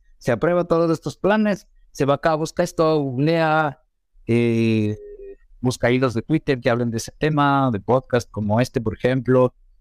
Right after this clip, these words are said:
y todo esto compila y luego dice, "Bueno, pero ahora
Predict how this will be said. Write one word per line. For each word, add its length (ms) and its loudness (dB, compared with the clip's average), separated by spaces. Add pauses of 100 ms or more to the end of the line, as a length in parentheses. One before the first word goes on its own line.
(240)
y 400 2
todo 180 2
esto 220 -2
compila 760 0
y 60 0
luego 600 0 (280)
dice, 560 0
"Bueno, 320 2
pero 140 0
ahora 220 0